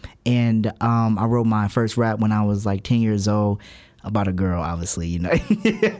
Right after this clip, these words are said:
You know, the women, they make you do whatever, but I, it was this girl I really like, and then I wrote it. I don't remember it anymore. My older brother remembers it till this day.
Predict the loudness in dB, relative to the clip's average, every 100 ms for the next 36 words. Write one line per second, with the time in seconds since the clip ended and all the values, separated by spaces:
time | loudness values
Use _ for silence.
0 | -6 -4 -2 0 2 2 -2 -4 0 2
1 | 2 2 2 2 2 2 4 2 2 2
2 | 2 2 2 0 -2 -4 -12 -2 0 2
3 | 2 2 2 2 2 2 2 2 2 2
4 | 0 0 2 2 2 2 2 2 4 2
5 | 2 -2 -10 -4 0 2 2 2 2 2
6 | 2 2 2 2 2 2 2 2 2 2
7 | 2 0 0 0 2 2 2 0 0 2
8 | 2 2 2 2 2 0